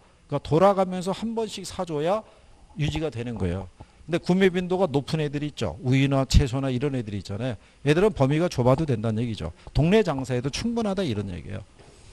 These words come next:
근데 그 고전적인 상점 분포 이론에서는 의류나 가구는 지역 상가에, 그다음에 구매 빈도가 높은 애들은 근린 상가, 이런 식으로 점포가 나눠져 있다고 얘기한 거거든요. 그런데 지금은 마트에서 다 팔잖아요.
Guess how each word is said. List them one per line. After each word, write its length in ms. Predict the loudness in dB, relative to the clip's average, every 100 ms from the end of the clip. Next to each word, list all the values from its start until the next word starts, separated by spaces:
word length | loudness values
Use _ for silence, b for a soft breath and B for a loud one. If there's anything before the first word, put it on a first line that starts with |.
| B B B B B B -12
근데 500 | -6 2 4 4 0 -4 -14 -2
그 480 | 0 2 2 -2 -6 2
고전적인 560 | 6 8 8 4 0 -4
상점 360 | -4 -4 -6
분포 300 | -8 -10 -8
이론에서는 640 | -6 -6 -8 -8 -10 -10 -14 b b b
의류나 480 | 0 0 0 -2 -4
가구는 520 | -2 -2 -2 -4 -6 -4
지역 280 | -2 -4
상가에, 380 | -4 -6 -6 -10 -14 _ _ _ _ _ -6
그다음에 300 | 0 0 0
구매 320 | -4 -4 -2
빈도가 300 | -2 -4 -4
높은 280 | -6 -6 -4
애들은 320 | -2 -4 -4
근린 400 | 6 6 6 2
상가, 400 | -4 -4 -6 -12 -16 -12
이런 220 | -2 -2 -2
식으로 260 | -4 -4
점포가 440 | -2 -2 0 0 2
나눠져 380 | 4 4 2 -2
있다고 420 | -2 -4 -4 -6
얘기한 320 | -6 -6 -6
거거든요. 420 | -8 -8 -6 -8 -10 b b b b -2
그런데 400 | 0 2 0 -2 -20 -20 -4
지금은 480 | -2 -2 -2 -4 -2
마트에서 420 | 0 6 4 4
다 160 | -8
팔잖아요. 440 | 4 4 2 -14